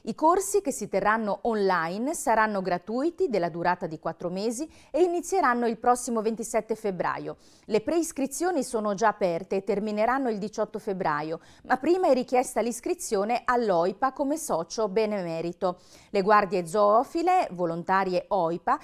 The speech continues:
rivestiranno la qualifica di pubblici ufficiali, agenti di polizia amministrativa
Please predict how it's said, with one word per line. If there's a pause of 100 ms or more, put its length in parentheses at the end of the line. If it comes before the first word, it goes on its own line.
(160)
rivestiranno
la
qualifica
di
pubblici
ufficiali, (100)
agenti
di
polizia (240)
amministrativa